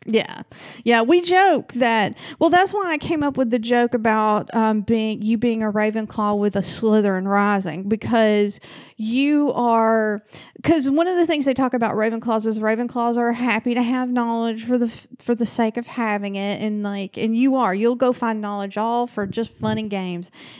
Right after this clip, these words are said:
and that drives me crazy. I don't have time or <laughs> energy to waste on just learning shit for the sake of learning it. So it's a, it's a, it's a weird thing. I think,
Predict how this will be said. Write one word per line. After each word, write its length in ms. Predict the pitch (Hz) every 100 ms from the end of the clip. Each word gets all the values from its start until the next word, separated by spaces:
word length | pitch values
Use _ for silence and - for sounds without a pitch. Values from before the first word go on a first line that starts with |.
| -
and 100 | 175
that 180 | 233 247
drives 280 | 233 214
me 100 | 220
crazy. 440 | 208 214 185 175 170
I 80 | 220
don't 120 | 220
have 200 | 214 190
time 580 | - 220 220 214 214 214 - - - -
or 160 | 240 -
<laughs> 20 |
energy 600 | 240 269 302 - 285 240
to 100 | 220
waste 360 | 214 220 226 240
on 140 | 220
just 220 | 214 202
learning 340 | 202 208 202 196
shit 340 | - 208 -
for 120 | -
the 140 | 196 196
sake 260 | 196 196
of 100 | 190
learning 340 | 185 190 180 165
it. 220 | 117 -
So 520 | - 196 190 170 202 - _ _ - - - -
it's 320 | 277 - -
a, 280 | 302 277 -
it's 140 | 302
a, 120 | 320
it's 140 | 269 320
a 60 |
weird 440 | 277 247 311 330 285
thing. 140 | 294 -
I 160 | 294
think, 300 | 359 466 302